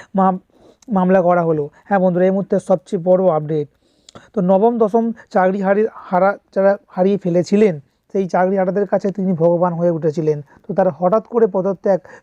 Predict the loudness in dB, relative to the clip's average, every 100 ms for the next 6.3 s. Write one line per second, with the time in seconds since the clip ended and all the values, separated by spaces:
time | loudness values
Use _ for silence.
0 | -4 -2 0 0 0 -2 -4 -4 -4 -4
1 | -4 -4 -4 -4 0 0 0 -2 -4 -4
2 | -4 -6 -8 -20 -4 2 4 4 2 -2
3 | -10 -4 0 2 0 -2 0 2 0 -2
4 | _ _ _ -4 0 0 0 2 0 -2
5 | -4 -2 -4 -2 -2 0 0 0 -2 -2
6 | 0 0 0